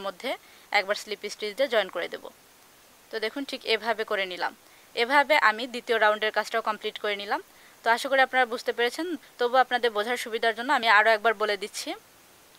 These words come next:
তো দেখুন, প্রথম চেনের গ্যাপের মধ্যে আমি একটি corner তৈরি করার জন্য প্রথমে দুইবার double ক্রোশেট করে নিয়েছি, মাঝে দুইটি chain করেছি এবং same গ্যাপে আবার দুইবার double ক্রোশেট করেছি এবং পরের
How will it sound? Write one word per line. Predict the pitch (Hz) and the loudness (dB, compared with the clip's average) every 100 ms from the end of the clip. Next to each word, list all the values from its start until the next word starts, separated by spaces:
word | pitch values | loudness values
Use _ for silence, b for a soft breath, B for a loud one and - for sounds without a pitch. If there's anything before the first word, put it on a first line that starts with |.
| _ _ _ _ _ _ _ _ _ _ b b _ | _ _ _ _ _ _ _ _ _ _ b b _
তো | 247 247 | -2 0
দেখুন, | 302 302 | -2 0
প্রথম | 262 294 285 | 0 0 0
চেনের | 294 262 233 | 0 0 2
গ্যাপের | 220 226 220 | 0 0 -4
মধ্যে | 214 202 294 214 | -6 -4 0 0
আমি | 214 208 | 0 -4
একটি | 220 | 0
corner | 220 214 220 214 | 2 4 2 0
তৈরি | 214 202 | -4 -2
করার | 208 202 196 | 2 2 0
জন্য | 208 262 | -6 -6
প্রথমে | 240 240 220 | -6 -6 -6
দুইবার | 220 214 208 | -2 0 2
double | 196 202 | 0 -4
ক্রোশেট | - 233 220 | -10 -8 -4
করে | 214 | -4
নিয়েছি, | 208 214 - 339 B B B - | -6 -8 -8 -10 B B B 0
মাঝে | 214 226 220 | 0 0 -4
দুইটি | 233 - | -6 -4
chain | 220 214 | -4 -2
করেছি | 214 214 285 | -4 -2 -4
এবং | 240 - | -4 -6
same | 214 214 | -4 -2
গ্যাপে | 214 - 233 | -2 2 4
আবার | 226 196 | 4 0
দুইবার | 190 185 | -2 0
double | 175 180 | 0 -4
ক্রোশেট | - - - | -12 -14 -8
করেছি | 185 175 185 - B B B B - - | -8 -6 -12 -16 B B B B -6 -2
এবং | 220 240 349 B B _ - | -2 -2 -4 B B _ 2
পরের | 240 247 | 6 6